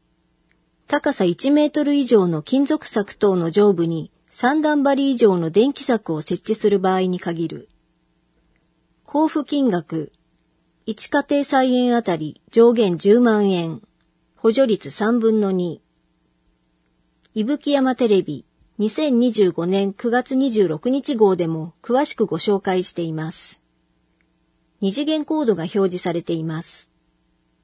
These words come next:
お問い合わせ、市、山と緑再生課。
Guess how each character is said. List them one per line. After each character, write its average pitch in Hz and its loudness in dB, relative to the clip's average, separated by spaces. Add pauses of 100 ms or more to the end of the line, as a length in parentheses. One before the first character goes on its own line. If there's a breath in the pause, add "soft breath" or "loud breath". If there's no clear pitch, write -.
(420)
お 202 0
問 220 2
い 202 4
合 196 2
わ 185 2
せ、 175 -4 (220)
市、 - -6 (160)
山 208 0
と 208 2
緑 202 4
再 202 -2
生 208 0
課。 175 -8